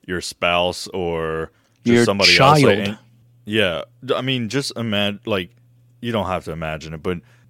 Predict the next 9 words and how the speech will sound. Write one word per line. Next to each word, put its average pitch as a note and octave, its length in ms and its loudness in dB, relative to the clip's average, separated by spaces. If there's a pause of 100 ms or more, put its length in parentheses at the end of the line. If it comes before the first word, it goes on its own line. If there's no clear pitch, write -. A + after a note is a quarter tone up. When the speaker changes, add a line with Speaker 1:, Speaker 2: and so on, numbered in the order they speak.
(180)
Speaker 1:
just - 260 -4
watching G#2 500 2
them E2+ 200 -6
waste F#2 340 0
away, E2+ 380 -2
and F2+ 120 -6
you're F#2 120 -4
completely A#2+ 640 -4
helpless, G2 500 0